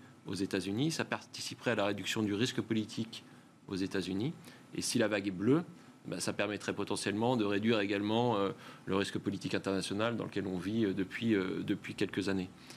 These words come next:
Évidemment, on ne serait pas dans un scénario rose, on serait toujours, les États-Unis seraient toujours en guerre technologique contre,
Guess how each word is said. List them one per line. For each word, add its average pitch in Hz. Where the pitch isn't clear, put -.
Évidemment, 98
on 85
ne 82
serait -
pas 92
dans 92
un 90
scénario 104
rose, 110
on 90
serait -
toujours, 98
les 95
États-Unis 101
seraient -
toujours 101
en 98
guerre 98
technologique 104
contre, 104